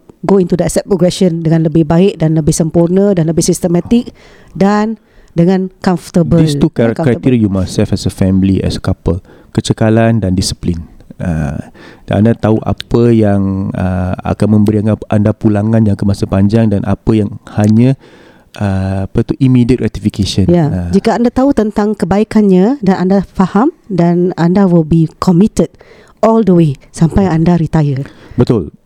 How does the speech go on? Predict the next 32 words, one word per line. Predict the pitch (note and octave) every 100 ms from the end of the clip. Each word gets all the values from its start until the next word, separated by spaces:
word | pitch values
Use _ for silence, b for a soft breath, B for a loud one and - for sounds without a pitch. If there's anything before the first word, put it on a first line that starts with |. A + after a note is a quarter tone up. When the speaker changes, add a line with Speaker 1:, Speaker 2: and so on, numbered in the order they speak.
| _
Speaker 2:
Para | G#2 A2 A2+
pendengar | - A#2 G2+ G#2 G#2+
K | G2+
R | F#2
G, | F2+ F2+ - -
wah, | F#2+
hari | F#2+ G#2
ni | A2+
kita | - -
quite | - G#2
fiery, | - F#2 F#2+ G2
tapi | G2 - B2+ B2 - B B B
if | - -
you | G2+
have | -
any | A#2+ C3
question | - G#2+ F#2+ - G#2+ F2 F#2 - -
about | G#2 G#2 A#2+
M | B2+
O | A#2+ A#2
P, | - A#2 G2 F2 - B B B _
uh, | - G#2 - -
what | B2+
is | C3 A2+
the | G#2
right | A#2+
step, | - - A#2 G2
what | C3 B2
is | G#2+
the |
right | G#2+ A#2
move, | A#2+ B2 G2+ -